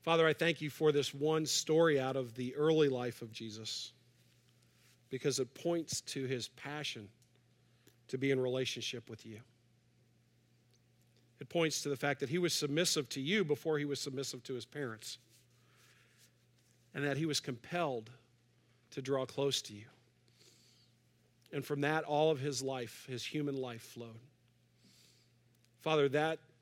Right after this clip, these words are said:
is my prayer this morning, and I, and I hope it is our prayer this morning. I get it wrong so often. I,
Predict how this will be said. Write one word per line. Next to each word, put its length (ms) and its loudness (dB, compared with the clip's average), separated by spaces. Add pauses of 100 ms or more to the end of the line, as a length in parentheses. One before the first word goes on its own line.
(140)
is 380 -4 (300)
my 180 -4
prayer 280 -4
this 200 -6
morning, 260 -2
and 80 -6
I, 140 -6 (120)
and 120 -10
I 100 -8
hope 240 -6
it 60 -4
is 160 -4
our 180 -4
prayer 260 -8
this 220 -10
morning. 300 -12 (760)
I 100 -2
get 180 4
it 120 2
wrong 280 0
so 240 0
often. 360 -4
I, 200 -10